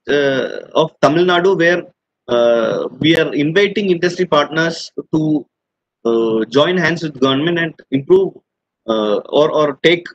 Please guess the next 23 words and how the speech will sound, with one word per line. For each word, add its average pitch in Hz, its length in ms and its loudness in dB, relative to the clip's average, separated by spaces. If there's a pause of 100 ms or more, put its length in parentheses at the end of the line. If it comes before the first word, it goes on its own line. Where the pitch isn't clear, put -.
(160)
advantage 185 360 2
of 190 120 0
this 165 160 -6
situation, 147 560 -2 (640)
where 160 260 0 (240)
we 147 140 2
have 156 200 2
a 165 120 0
good 160 360 -2
and 143 220 0
conducive 160 560 0 (480)
coastline. 151 520 0 (680)
Already 170 580 2 (220)
we 147 120 2
are 151 60 0
pioneers 165 500 0
in, 156 240 -2
uh, 123 460 0 (500)
seaweed 147 400 -2
cultivation. 143 600 -2 (960)
With 139 140 -2
the, 127 720 0
uh, 104 400 -4